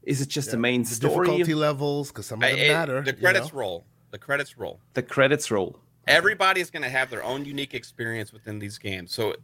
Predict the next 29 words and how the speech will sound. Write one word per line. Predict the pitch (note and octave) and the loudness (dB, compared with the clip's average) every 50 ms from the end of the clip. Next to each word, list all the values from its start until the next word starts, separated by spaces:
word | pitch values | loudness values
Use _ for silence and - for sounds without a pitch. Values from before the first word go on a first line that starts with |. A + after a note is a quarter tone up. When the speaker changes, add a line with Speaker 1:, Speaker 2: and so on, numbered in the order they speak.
| - B2+ A#2 | -10 -4 0
Speaker 3:
like, | C3 B2 - | 0 2 4
everybody | - D3 D#3+ F3+ F3+ F3 E3 D3+ C#3 C3 | 4 4 4 2 2 2 0 -2 -2 -4
plays | - - C3 B2+ A#2+ A#2+ | -6 -4 -4 -4 -4 -4
games | - A#2+ A2+ A2 A2 - | -6 -10 -10 -10 -10 -10
differently. | A2 A2 - - - - G#2 F#2 F2+ - _ _ _ _ _ _ _ - | -10 -10 -10 -12 -16 -18 -16 -16 -18 -18 _ _ _ _ _ _ _ 4
And | B2 B2 B2 A#2+ | 6 6 6 6
Speaker 1:
Yeah. | - B2 | 6 6
Speaker 3:
I | D3 F#3 | 6 4
could | F#3 G3 D#3+ C#3 - | 4 0 -6 -8 -4
play | - C#3 C#3+ D3 D3 | 0 2 2 2 2
through | D3 E3 C#3+ C#3 | -2 -6 -10 -10
one | B2 A2+ A#2+ A#2+ C3+ C3+ | -6 -4 -4 -4 -4 -4
game | B2 A2 G#2 G#2+ A2+ A#2+ B2 B2+ - | -4 -4 -4 -4 -4 -6 -6 -6 -4
and, | - A2 G#2 G#2 - | -4 -4 -2 -2 -2
and | - G#2+ G#2 G2 F#2+ - _ _ _ | -2 -2 -4 -4 -8 -14 _ _ _
start | - - - A#2+ B2+ B2 - | -8 0 2 2 2 2 0
the | B2 | -4
game | B2+ B2+ B2+ B2+ B2+ B2+ C3 - | -4 -2 0 0 0 -2 -4 -8
and | - G#2 G#2 | -10 -8 -8
then | G#2 G#2 | -8 -6
finish | - - - D#3+ D3 - - | -4 -2 0 0 0 -2 -6
the | - | -10
game, | G#2 A2 G2+ G2+ G#2 G#2 G#2 - _ _ _ _ | -8 -6 -4 -4 -4 -6 -10 -14 _ _ _ _
where | - G#2+ | -6 -4
somebody | - D#3+ D#3+ D#3 C#3 C3 C3+ D3 | -2 0 0 2 2 4 4 4
else | D#3 D3 C3+ - - | 4 2 0 -2 -2
may | B2 A#2 A2+ | 0 2 2
have | G#2+ G#2 G2+ | 0 0 -2
done | A2+ A2 G#2+ | -4 -4 -4